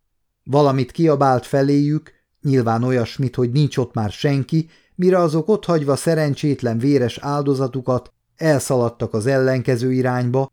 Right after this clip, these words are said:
valószínűleg újabb áldozatokat keresve. Gergely egy darabig várt,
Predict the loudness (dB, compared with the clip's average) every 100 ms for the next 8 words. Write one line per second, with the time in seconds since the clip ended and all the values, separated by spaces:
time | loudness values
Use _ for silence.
0 | _ _ -2 0 2 0 0 0 0 0
1 | -2 -2 0 2 0 -2 -4 -6 -6 -6
2 | -8 -10 -8 -8 -8 -8 -12 -12 -14 -18
3 | _ _ _ _ _ _ _ _ _ _
4 | _ -2 0 0 2 4 4 4 2 2
5 | 0 -4 -4 -4 -4 -6 -12